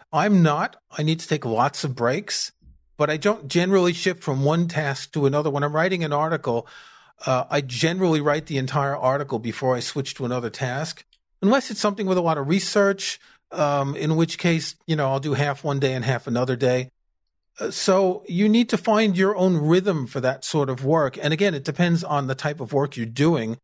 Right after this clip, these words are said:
Uh, you may have projects where you're coding for four hours,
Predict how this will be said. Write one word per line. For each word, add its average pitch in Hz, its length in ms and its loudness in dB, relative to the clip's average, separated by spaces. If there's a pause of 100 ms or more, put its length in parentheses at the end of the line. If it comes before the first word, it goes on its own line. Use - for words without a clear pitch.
(320)
Uh, 117 160 0
you 127 160 -2
may 160 180 0
have 139 200 -2
projects 139 480 -2
where 123 80 -2
you're 117 140 -2
coding 135 500 -2
for 110 160 -12
four 120 340 0
hours, 120 480 -2